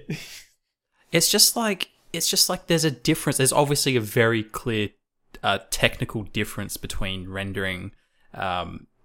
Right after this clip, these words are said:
Speaker 2: you know, scenery and effects on scenery than it is actually characters, especially when you have something that you compare, you can compare the traditional animation versus C G I animation on characters so easily, like, when they just
Speaker 1: Mm.
Speaker 2: kind of overlap like that. Um,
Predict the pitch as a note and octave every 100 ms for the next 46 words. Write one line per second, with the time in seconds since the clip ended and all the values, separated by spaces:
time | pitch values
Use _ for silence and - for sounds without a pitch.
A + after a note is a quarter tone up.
0 | - A#2+ G2+ G2 - G#2 G2+ F#2+ F#2+ F#2+
1 | F#2+ F#2 F2+ F#2 - G2 - G2 - F#2
2 | F#2 F#2 F#2 F2+ E2+ - - F2+ E2+ -
3 | G2 - - - F2+ - - - - A2
4 | C3 C3 C3+ A#2+ A2 G#2 - G#2+ - G2
5 | F2 - _ _ _ _ A2 G2 G#2 -
6 | G#2 - G2 G#2 A2 G2+ G2+ G2 G#2 G2
7 | G2+ F#2+ F#2+ F2 - G2 - G#2 G2 F#2+
8 | F#2+ F#2+ G2 G2+ G#2 F#2+ F#2 G#2 - G2+
9 | G2 F#2+ G2 G2+ G2+ G2+ - G2+ A2+ -
10 | - G#2 - G2 A#2+ A2 F3 - - -
11 | - G2 F#2+ C3+ G2+ - - A2 F#2+ G2+
12 | G2 G2 A2+ C3 B2+ C#3 E3+ - _ _
13 | _ _ _ _ A#2 A#2+ A#2+